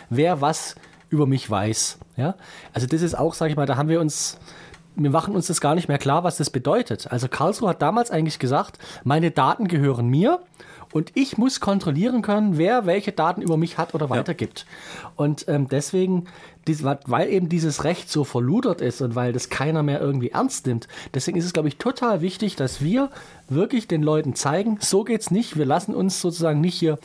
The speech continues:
Speaker 1: ähm, mit unseren Daten ausbeuten oder total ausziehen, sondern wir, ja, wir schnüffeln zurück, sag ich mal. Wir wollen jetzt wissen, was habt ihr über mich gespeichert?
Speaker 2: Ja.
Speaker 1: Und, äh, deswegen kann ich allen nur raten, diesen Auskunftsanspruch geltend zu machen.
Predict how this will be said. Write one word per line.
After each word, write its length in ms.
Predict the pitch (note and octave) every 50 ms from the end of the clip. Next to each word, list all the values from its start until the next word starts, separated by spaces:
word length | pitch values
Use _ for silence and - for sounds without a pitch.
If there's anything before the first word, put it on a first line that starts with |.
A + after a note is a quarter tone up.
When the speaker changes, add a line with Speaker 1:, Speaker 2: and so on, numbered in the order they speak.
| - - - - - - - - - -
Speaker 1:
ähm, 220 | - C#3+ C#3+ C#3+ -
mit 160 | - E3 G#3+
unseren 240 | F#3+ D#3+ D3 D3+ C3 -
Daten 300 | D3 C#3 D3+ C#3 C#3+ -
ausbeuten 680 | C#3+ E3 A3 A3+ - - - D#3 D#3 F3+ F#3+ F#3+ F3
oder 180 | D3+ D3+ D3
total 400 | C3+ D3 C#3 - C#3+ C#3+ D3 C#3
ausziehen, 680 | - - G3 B3 A#3+ - - - - D3 E3 G3+ A#3 A3+
sondern 400 | - - F3 D#3+ D#3+ D#3 D3+ C#3
wir, 260 | D3+ F3+ G#3 A3 G#3+ - - - - - _ _ _ _ _ _
ja, 300 | - A#2 C3+ D#3 D#3+ D#3+ - _ _
wir 120 | - D#3 D3
schnüffeln 360 | - E3+ F#3 F#3 F#3+ D#3+ C#3+
zurück, 340 | - D3 - A3 D4+ - -
sag 200 | - C3 C3+ C#3
ich 100 | B2+ B2+
mal. 260 | C3+ C#3 D#3+ D3+ C3+
Wir 180 | D3+ G3 G#3+ G#3
wollen 240 | G3 F#3+ F#3+ F#3+ F3+
jetzt 220 | E3 D#3 - -
wissen, 300 | D3+ F3 - G#3 G3+ G3 - - - - - - - - - - D3+ - _ _ _ _
was 320 | - D#3 E3 F3 F#3 - -
habt 220 | E3 G3 - -
ihr 60 | F#3
über 160 | G3+ D#3+ D3 C#3
mich 180 | D3 D3+ -
gespeichert? 600 | - D3 - - G2+ G2+ A2+ A#2 - F2+ - -
Speaker 2:
Ja. 120 | A2+ A2 - - - - - - - -
Speaker 1:
Und, 200 | D3 C#3+ C#3 -
äh, 140 | D3 C#3 C3+
deswegen 400 | C#3 D3 C#3+ - F#3 E3+ E3+ -
kann 160 | - D3 D3+
ich 160 | D3+ - -
allen 220 | A2 C#3 F3+ G3+
nur 180 | F#3+ F3 D#3+ C3+
raten, 320 | A#2+ B2 C#3 D#3+ E3+ D#3+
diesen 180 | C#3+ C#3+ D3 D3
Auskunftsanspruch 920 | - C3 C#3+ - - - D3 C#3+ C3+ - - C#3 C#3 B2+ - - G#2+ -
geltend 280 | - A2+ C#3 G3+ G3+ -
zu 80 | G3+
machen. 280 | G3 G3 F#3 G3 G3